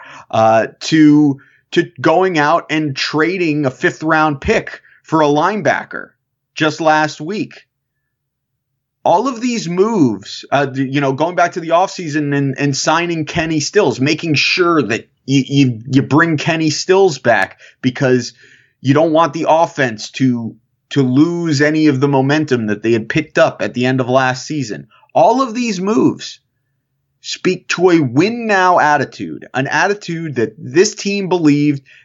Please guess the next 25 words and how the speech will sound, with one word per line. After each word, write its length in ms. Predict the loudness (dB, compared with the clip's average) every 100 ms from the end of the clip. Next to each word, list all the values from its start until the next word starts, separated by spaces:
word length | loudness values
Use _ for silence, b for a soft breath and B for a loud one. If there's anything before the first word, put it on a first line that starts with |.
| -2
that 340 | 2 2 0 b b b -8
they 340 | 0 2 2
were 180 | 0 0
going 440 | 0 0 -2 -6
to 120 | -10
get 320 | -6 -6 -6 -2
back 320 | -2 -2 -8
to 120 | -10
the 100 | -10
playoffs. 800 | -8 -2 -2 -2 -8 -12 -18 -20 b b b -8
And 640 | -4 -2 0 0 -2 -6 -14 _ _ _ _ _ _ _ _ _ _ _ _ _ _ _ _
we 260 | -4 0 2
knew 340 | 4 4 4
that 140 | 4 2
they 100 | 2
weren't 300 | 2 0 -2
gonna 180 | 0
do 240 | 0 2 2
it 100 | 2
on 140 | 0
the 80 | -2
shoulders 420 | -2 -2 -2 -2
of 160 | -4 -4
their 140 | -4
defense. 680 | -2 -4 -6 -10 -10 -20 -20